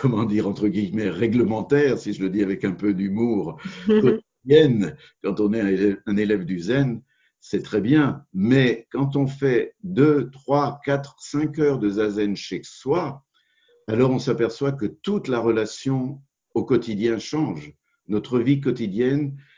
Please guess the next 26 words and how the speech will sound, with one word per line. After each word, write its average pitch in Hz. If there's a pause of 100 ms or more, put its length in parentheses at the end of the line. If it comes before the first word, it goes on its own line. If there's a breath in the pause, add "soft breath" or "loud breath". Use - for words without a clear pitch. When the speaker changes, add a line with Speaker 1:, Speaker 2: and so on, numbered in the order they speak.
(280 loud breath)
Speaker 1:
est 104
vécue 123
de 104
plus 127
en 117
plus 139
à 98
partir 127
de 98
ce 98
qui 101
se -
révèle 117
dans 92
le 90
zazen, 110 (320 loud breath)
c'est-, 107
c'est-à-dire 104
notre 101
nature 98
profonde, 95 (880)
notre 104 (220)
paix 147
profonde. 110
Euh, 98
zazen, 113